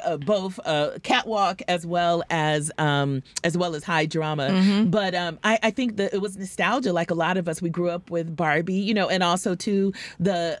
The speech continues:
Speaker 1: ideals around perfection and what women, you know, needed to look like. I was always resisting that. That was never
Speaker 2: Mm-hmm.
Speaker 1: attainable, uh, for me. So I didn't enter into Barbie kind of like looking for that. But what I loved about, um,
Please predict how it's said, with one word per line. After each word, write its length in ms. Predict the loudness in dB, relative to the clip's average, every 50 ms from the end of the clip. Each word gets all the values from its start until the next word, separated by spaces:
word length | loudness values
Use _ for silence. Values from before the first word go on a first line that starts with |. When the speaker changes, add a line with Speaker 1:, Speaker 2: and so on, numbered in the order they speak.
| 0 2
Speaker 1:
ideals 640 | 2 2 2 0 0 0 0 0 0 -2 -4 -4 -4
around 380 | -4 -2 -2 0 0 0 -2
perfection 560 | -2 -6 -4 0 0 0 0 -2 -4 -2 0 0
and 120 | 0 2
what 180 | 0 0 0 -2
women, 400 | -2 -2 0 0 0 0 -2 -4 -4
you 140 | -2 -2 0
know, 120 | 0 0 0
needed 340 | 0 0 0 0 -2 -2 -4
to 100 | -2 -2
look 240 | -2 -2 -2 -2 -2
like. 300 | 0 0 0 0 -2 -8 -14 -14 -2 2
I 100 | 2 2
was 140 | 2 2 2
always 380 | 2 2 2 0 -2 -4 0
resisting 480 | -2 0 0 0 -2 -2 -2 -2 0 2
that. 240 | 2 2 2 2 2
That 120 | 0 0
was 140 | 0 0 0
never 160 | 2 2 2 2 2
Speaker 2:
Mm-hmm. 60 | 2 4 4
Speaker 1:
attainable, 460 | 4 4 2 2 2 0 0 -2 -4 -4
uh, 300 | -2 0 0 0 0 -2
for 240 | -4 -4 -4 -2 0
me. 280 | 0 0 0 0 0 0
So 180 | 0 0 0
I 100 | 0 0
didn't 380 | 0 -2 -4 -6 -6 -8 -8 -10 -12 -18 -20 -6 _
enter 280 | -2 0 0 -2 -4 -4
into 260 | -4 -6 -4 -4 -2 0
Barbie 300 | 2 2 2 2 0 -2
kind 220 | -2 -2 0 0 0
of 80 | 0
like 200 | 0 -2 -2 0
looking 280 | -2 -2 -2 -2 -4 -4
for 120 | -2 -2 -2
that. 280 | 0 0 0 0 0
But 80 | 0 -2
what 160 | 0 0 0
I 140 | 0 -2 -2
loved 600 | -2 -2 -2 -2 0 2 2 2 2 2 -2 -6 -6 -4
about, 580 | -2 -2 0 0 0 2 2 2 2 0 -2 -6 -12 -16 -18 -18 -20 -10 _ -2
um, 520 | 0 2 2 2 2 2 2 2 0 -4